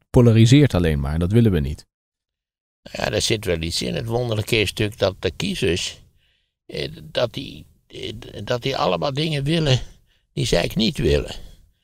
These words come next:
Speaker 2: Dus, eh, vraag je aan de kiezers, "Vindt u dat er een beetje scherp gedebatteerd moet worden of polariseerd?" "Nee, daar zijn ze tegen.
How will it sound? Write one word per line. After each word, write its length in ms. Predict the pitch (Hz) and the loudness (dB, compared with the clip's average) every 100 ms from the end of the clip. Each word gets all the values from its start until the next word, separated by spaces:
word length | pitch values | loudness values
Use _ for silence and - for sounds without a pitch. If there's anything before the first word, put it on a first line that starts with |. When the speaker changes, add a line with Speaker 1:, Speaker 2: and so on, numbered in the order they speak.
| _ _ _ | _ _ _
Speaker 2:
Dus, 280 | - 151 - | -12 -8 -4
eh, 100 | 160 | -4
vraag 380 | - 143 147 135 | -4 -4 -4 -2
je 80 | - | -2
aan 60 | 123 | -2
de 120 | 101 | -6
kiezers, 420 | - 117 110 107 | -6 -4 -4 -4
"Vindt 260 | - 104 98 | -2 -2 -4
u 80 | 95 | -4
dat 260 | 92 90 | -4 0
er 120 | 87 | 0
een 100 | 82 | 2
beetje 260 | 82 82 78 | 2 0 -2
scherp 380 | - 95 82 - | -2 2 2 0
gedebatteerd 720 | 85 82 78 69 - 95 117 | 0 4 4 0 -2 -4 -2
moet 180 | 120 113 | -6 -6
worden 320 | 113 107 104 | -2 0 0
of 100 | 98 | -6
polariseerd?" 720 | - 85 80 76 78 82 76 - | -6 -6 -4 -6 -6 -8 -10 -6
"Nee, 280 | 78 80 | -4 -4
daar 120 | 73 76 | -6 -6
zijn 180 | 73 | -6
ze 120 | - - | -8 -12
tegen. 480 | - 85 - - | -6 -6 -6 -10